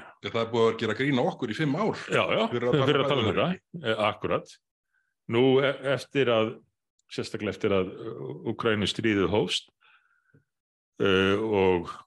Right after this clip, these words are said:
Speaker 2: og matvælaverð rauk upp og menn áttuðu sig á því að það væri hætta á, á, á skorti á, á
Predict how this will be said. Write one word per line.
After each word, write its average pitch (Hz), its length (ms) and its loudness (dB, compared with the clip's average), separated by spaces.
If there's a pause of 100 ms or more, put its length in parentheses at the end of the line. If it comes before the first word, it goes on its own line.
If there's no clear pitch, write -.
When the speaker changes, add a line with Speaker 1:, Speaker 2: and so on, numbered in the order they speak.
(160)
Speaker 2:
og 117 240 -8
matvælaverð 104 760 0 (240)
rauk 107 320 0
upp 156 260 2
og 110 80 0
menn 98 160 0
áttuðu 104 320 -4
sig 110 80 -2
á 95 80 0
því 104 160 -2
að 87 100 -6
það 98 140 -2
væri 90 240 -2 (920)
hætta 110 380 -2
á, 90 60 2
á, 92 180 0
á 90 220 -6
skorti - 720 -2
á, - 180 -8
á 87 340 -6